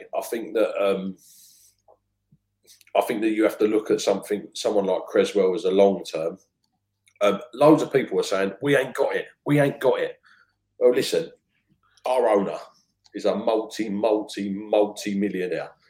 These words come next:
If he wanted to, if he wanted to splash out four mil, he could. Right? I'm sick of this budget crap that we always talk about. We've got one of the smallest budgets. We haven't got one of the smallest budgets. We spend the least, right?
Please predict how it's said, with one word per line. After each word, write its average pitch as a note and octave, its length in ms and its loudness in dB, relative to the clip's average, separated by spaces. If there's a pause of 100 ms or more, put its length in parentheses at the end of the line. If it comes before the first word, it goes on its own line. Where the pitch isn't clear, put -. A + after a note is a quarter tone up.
(440)
If G#2+ 140 -4
he G#2+ 80 0
wanted A#2+ 280 4
to, - 180 -8
if G#2 100 -2
he A#2 80 -6
wanted C#3+ 240 6
to F#2 80 -2
splash - 320 -6
out F2 160 -4
four E2+ 260 -4
mil, E2+ 160 0
he E2+ 100 -12
could. D#2+ 320 -8 (440)
Right? F#2 160 0
I'm - 80 -8
sick - 340 -4
of G2 60 -2
this F2 100 -8 (160)
budget - 380 -6 (420)
crap - 380 -10
that D#2 120 -6
we E2 120 -2
always D#2+ 340 -2
talk D#2+ 220 -4
about. D2 300 -10 (240)
We've - 140 -12
got A2+ 180 4
one G#2+ 120 4
of G2 80 2
the F2+ 80 -2
smallest F2+ 420 -4
budgets. - 540 -6 (180)
We G2+ 140 0
haven't F2 320 2
got - 160 -6
one E2 140 -2
of D#2 60 -6
the D#2 60 -8
smallest D#2+ 380 -8
budgets. E2 480 -6 (140)
We F2+ 120 -8
spend F#2+ 580 -2 (360)
the F#2 60 2
least, - 560 -8 (800)
right? F2+ 180 -2